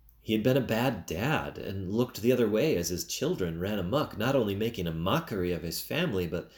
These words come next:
leading open rebellion and inciting a civil war. The same man who, as a youth,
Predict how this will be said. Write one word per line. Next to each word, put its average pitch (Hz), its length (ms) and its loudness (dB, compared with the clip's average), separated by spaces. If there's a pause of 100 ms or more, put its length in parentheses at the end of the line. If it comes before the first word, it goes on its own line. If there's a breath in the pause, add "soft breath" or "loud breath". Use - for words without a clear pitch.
(220 loud breath)
leading 113 520 2
open 113 420 0
rebellion 85 800 -2
and 87 300 -6
inciting 95 920 -2
a 87 160 -4
civil 95 580 -2
war. 80 640 -4 (2250 soft breath)
The 101 80 -4
same 131 380 2
man 107 540 0 (240)
who, 107 300 0
as 107 440 0
a 101 100 -2
youth, 90 640 0